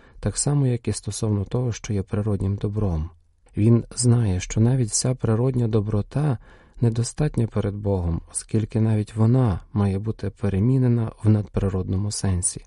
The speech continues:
тобто має бути відтворена новим принципом надприродного життя, яке було даровано християнину у хрещенні. Проте не всі християни відкриті на готовність до змін, яка є необхідною передумовою для переображення в Христі.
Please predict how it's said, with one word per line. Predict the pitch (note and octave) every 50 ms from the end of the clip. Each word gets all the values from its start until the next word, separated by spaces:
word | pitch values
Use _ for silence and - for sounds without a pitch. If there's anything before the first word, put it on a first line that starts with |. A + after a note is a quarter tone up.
| - - -
тобто | - B2 - - -
має | B2 B2+ C#3 C#3 C3+
бути | B2+ C3 C#3 - - B2+ A#2+ A#2+ -
відтворена | B2 A2 A#2 A#2 A2 - _ - A2 A2 A#2+ C#3+ D3+ C#3 B2 A2+ G#2+ G2+ G2
новим | G2 G#2+ A2 B2 C3 B2
принципом | - B2+ B2 C3 B2+ A#2+ - A#2+ A#2 - - A2 A2
надприродного | G#2+ G#2 G2+ - - - G#2+ G#2+ A2+ A2 G2+ G#2 G#2 G2+ G#2 G#2
життя, | G2+ G#2 G2+ - - - G2 E2+ E2+ - - _ _ _ _ - -
яке | G2 - - -
було | F#2+ G2+ G2 G2 G2 F#2
даровано | G2+ G#2 F#2+ G2+ A2+ A#2 A2+ A2 G#2+ G#2+ G2
християнину | - - - - - - - F2+ F2+ F#2 F#2+ G2+ G#2+ G#2+ G#2+ G#2 - - -
у | - -
хрещенні. | - - - F2 - - - - F2+ E2+ F2 E2+ F2 F#2+ F2+ - _ _ _ _ _ _ _ _ _ -
Проте | - G#2 G#2 - - C#3
не | C#3+ C#3+ C#3
всі | C3+ - - E3 D3+
християни | - A#2+ G#2+ G2+ - - G#2+ A2 A2+ A2+ A2 G#2+
відкриті | G2+ G#2+ - - - - A2+ A2 G#2 - G#2
на | G#2+ A2+
готовність | A2 A2 A2 - A#2 A2 G#2 G#2 G#2 G#2 G#2+
до | A2 A2 A2
змін, | G#2 A2+ A#2 A#2+ A#2+ A2 G2 F#2 - - -
яка | G#2+ G2+ - - G#2
є | G#2
необхідною | G#2 G#2+ G#2+ G#2+ - - A#2+ A2 G#2+ G#2+ G#2 G#2
передумовою | - - A2+ A2+ A#2+ A#2 A#2+ B2 C3 C3 C3 A#2+ G#2+ G#2 G2+ G2+ G2+ G2
для | G#2 G#2+ G2+
переображення | - - A2 G#2+ G#2+ G#2+ G#2+ A2 G#2 G2+ G2+ G2+ G2+ F#2+ F#2 F#2+
в | F#2+
Христі. | - A#2 A2 G#2 - - - - G2 G2